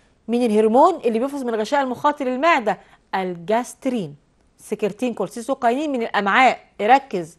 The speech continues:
المعدة الجاسترين. نشوف سؤال تلاتة وتلاتين بيقول لنا إيه،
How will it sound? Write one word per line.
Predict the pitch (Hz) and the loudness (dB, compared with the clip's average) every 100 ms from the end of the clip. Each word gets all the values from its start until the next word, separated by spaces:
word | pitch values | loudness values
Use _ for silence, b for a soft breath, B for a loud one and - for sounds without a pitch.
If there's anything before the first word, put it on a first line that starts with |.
| b b b - | b b b -4
المعدة | 202 202 294 330 339 339 - | -2 2 4 8 8 8 4
الجاسترين. | 202 180 233 - 240 180 151 - _ _ b b b b b - | 2 6 4 4 -2 -2 -6 -16 _ _ b b b b b -2
نشوف | 254 330 381 - | 4 8 8 6
سؤال | 277 226 302 | 8 8 8
تلاتة | 302 262 302 294 | 8 6 8 4
وتلاتين | - 233 214 277 285 | 4 4 4 0 0
بيقول | 254 226 233 | 2 4 6
لنا | 226 | 6
إيه، | 220 190 165 | 4 -2 -6